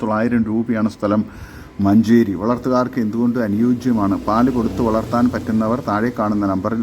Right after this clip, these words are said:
ബന്ധപ്പെടുക. സ്ഥലം മഞ്ചേരി. നല്ല ക്വാളിറ്റിയുള്ള, നല്ല ആക്റ്റീവായിട്ടുള്ള കുട്ടികളാണ്. ഈ വീഡിയോയിൽ കാണുന്ന ഏകദേശം ഒന്നര മാസം പ്രായം കഴിഞ്ഞ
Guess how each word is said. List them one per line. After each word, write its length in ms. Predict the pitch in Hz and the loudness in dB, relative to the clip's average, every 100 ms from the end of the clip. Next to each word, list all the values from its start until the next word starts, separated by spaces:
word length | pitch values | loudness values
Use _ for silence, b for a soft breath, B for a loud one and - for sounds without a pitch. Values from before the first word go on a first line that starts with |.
| 104 | -4
ബന്ധപ്പെടുക. 560 | 98 110 104 98 110 180 - | -4 -4 -2 -2 -2 -6 -12
സ്ഥലം 280 | - 92 98 - 95 | -8 -6 -8 -6 -4
മഞ്ചേരി. 540 | 95 98 104 98 123 - - - - 95 | -2 0 0 0 0 -8 -18 -20 -8 -2
നല്ല 140 | 117 160 - | -2 -2 -2
ക്വാളിറ്റിയുള്ള, 640 | 98 107 113 127 107 95 87 - - | 0 0 0 0 0 0 -4 -6 -8
നല്ല 140 | 95 104 98 | -2 0 -2
ആക്റ്റീവായിട്ടുള്ള 760 | - 139 131 101 101 101 92 - B B B B - | -2 0 0 0 -4 -4 -4 -6 B B B B -6
കുട്ടികളാണ്. 560 | 113 107 95 78 76 - - - - - - - - _ _ _ _ _ _ _ _ _ _ _ _ _ - B B B B B B - 302 | -2 2 2 0 -2 -8 -14 -16 -14 -14 -14 -14 -14 _ _ _ _ _ _ _ _ _ _ _ _ _ -20 B B B B B B 6 8
ഈ 20 | 277 | 8
വീഡിയോയിൽ 320 | 220 220 214 | 4 0 -2
കാണുന്ന 260 | 196 185 185 175 | -4 -4 -4 -4
ഏകദേശം 360 | 185 208 208 190 | -4 -6 -6 -4
ഒന്നര 260 | 196 226 226 196 | -2 -2 0 0
മാസം 280 | 175 185 165 | -2 -4 -2
പ്രായം 340 | 156 147 160 156 156 - | 2 2 4 4 2 0
കഴിഞ്ഞ 300 | 131 131 | 2 6